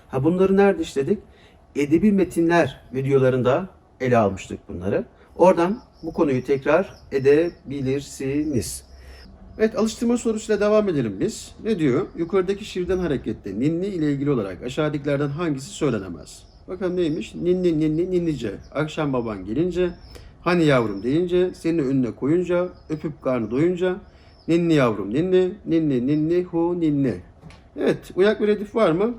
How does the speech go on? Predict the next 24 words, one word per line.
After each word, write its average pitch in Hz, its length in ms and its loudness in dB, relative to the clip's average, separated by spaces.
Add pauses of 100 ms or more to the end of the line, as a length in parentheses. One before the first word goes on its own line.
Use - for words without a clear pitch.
Var 185 180 -4
arkadaşlar, 92 580 -8
şurada - 220 -18
bakın. 92 380 -14 (560)
Kullanmışız. 101 600 -10 (420)
Toplumsal 185 420 0
konular, 208 460 0 (760)
toplumsal - 460 -8
konular 226 280 -6
değil, - 120 -8
çocukları 180 380 -8
uyutmak 180 280 -6
için 226 220 -12 (320)
söylenen 165 420 -4
şiirler 185 340 -6
arkadaşlar 104 600 -8
bunlar. - 140 -14
Söyleyeni 185 460 0
belli 196 220 0
mi? 202 180 -6 (120)
Değil. 120 260 0 (720)
Yalın 185 260 2
bir 196 60 2
açık 185 220 -4